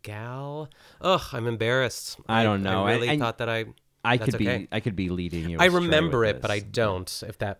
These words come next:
Speaker 1: that doesn't make sense at all, but, uh, you know, um, ugh, but, uh, you know,
Speaker 2: I keep
Speaker 1: she's
Speaker 2: thinking
Speaker 1: ma-
Speaker 2: she has, but is, isn't she, P-, isn't there a pizza co-,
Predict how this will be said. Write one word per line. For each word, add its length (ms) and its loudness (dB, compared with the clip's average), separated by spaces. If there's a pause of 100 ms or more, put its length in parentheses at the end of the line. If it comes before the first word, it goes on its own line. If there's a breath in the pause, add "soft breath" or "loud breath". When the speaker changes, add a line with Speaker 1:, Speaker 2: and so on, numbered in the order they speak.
Speaker 1:
that 220 -4
doesn't 260 -2
make 160 -4
sense 300 -8
at 40 -8
all, 160 -4
but, 160 -10
uh, 80 -10
you 140 -6
know, 240 -10
um, 600 -6 (960 loud breath)
ugh, 160 4 (560 loud breath)
but, 180 4
uh, 400 2
you 80 -6
know, 100 -2
Speaker 2:
I 40 0
keep 160 -2
Speaker 1:
she's 60 -8
Speaker 2:
thinking 240 0
Speaker 1:
ma- 40 -2
Speaker 2:
she 140 0
has, 240 4
but 160 0
is, 160 2
isn't 240 0
she, 180 -4
P-, 220 -4
isn't 160 2
there 160 4
a 60 2
pizza 420 -2
co-, 220 -6